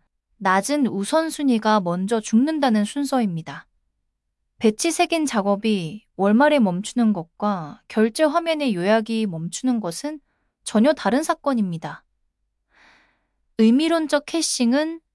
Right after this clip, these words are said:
정확히 같은 문자열이 아니어도 캐시 히트를 인정합니다.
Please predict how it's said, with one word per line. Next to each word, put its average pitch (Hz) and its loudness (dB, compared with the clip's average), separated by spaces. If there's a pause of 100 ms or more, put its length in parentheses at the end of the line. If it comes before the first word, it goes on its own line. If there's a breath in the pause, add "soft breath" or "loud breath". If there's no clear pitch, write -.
(100)
정확히 220 2
같은 226 -2
문자열이 202 0
아니어도 180 -4 (480)
캐시 311 -4
히트를 285 -2
인정합니다. 196 0